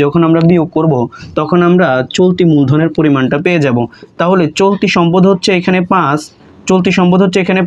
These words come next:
পাঁচ, আর চলতি দায় হচ্ছে আমাদের এখানে দুই। বিয়োগ করলে আমাদের এখানে এটার মান চলে আসবে তিন। এই তিন দ্বারা আমরা এখানে ভাগ করব। তাহলে চুরানব্বই হাজার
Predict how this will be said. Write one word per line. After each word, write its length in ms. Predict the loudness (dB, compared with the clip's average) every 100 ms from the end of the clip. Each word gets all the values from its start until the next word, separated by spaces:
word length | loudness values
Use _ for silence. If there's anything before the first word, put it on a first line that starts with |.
| -2
পাঁচ, 200 | -2 -4 -8 -18 -6
আর 80 | -6 -2
চলতি 300 | 0 0 2 2 0 -2 -8 -12 -6 0 0
দায় 180 | 2 0
হচ্ছে 180 | 2 0 0
আমাদের 200 | 2 0
এখানে 200 | 0 0 2
দুই। 120 | 2 0 -4 -2 0
বিয়োগ 200 | 2 0 0
করলে 160 | 0 2
আমাদের 200 | 2 2
এখানে 180 | 0 0 0
এটার 160 | 0 2
মান 100 | 2
চলে 220 | 0 0 0
আসবে 200 | 0 0 0
তিন। 140 | 0 0 -2 -8 -6 -4
এই 60 | 0
তিন 100 | 0 2
দ্বারা 140 | 0 0
আমরা 120 | 0
এখানে 200 | 0 0 0
ভাগ 100 | -2 -2
করব। 160 | 0 0 -2 -8 -14 -4
তাহলে 380 | -2 0 2 0 -2 -4 -8 -14 -4
চুরানব্বই 480 | 0 2 2 2 2
হাজার 160 | 2